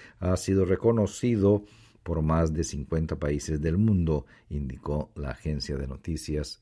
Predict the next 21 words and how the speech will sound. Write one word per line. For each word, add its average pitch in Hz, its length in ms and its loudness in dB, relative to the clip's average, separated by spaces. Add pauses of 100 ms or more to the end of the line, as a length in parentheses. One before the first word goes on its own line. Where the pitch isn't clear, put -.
(100)
C 71 220 -2
T 62 280 -8
K. 55 300 -8 (1120)
El 95 180 4
futbolista 120 960 2
Pavel 98 480 6
Nedved 98 520 2
y 76 80 -4
el 73 60 -2
jugador 82 720 0
de 78 160 2
hockey 82 460 0
sobre 85 420 2
hielo 92 420 4 (340)
Jaromir 78 480 0
Jagr, 98 540 4 (200)
estrellas 85 640 0
nacionales 87 680 0
en 71 120 -4
estos 82 240 -4
deportes, 104 640 2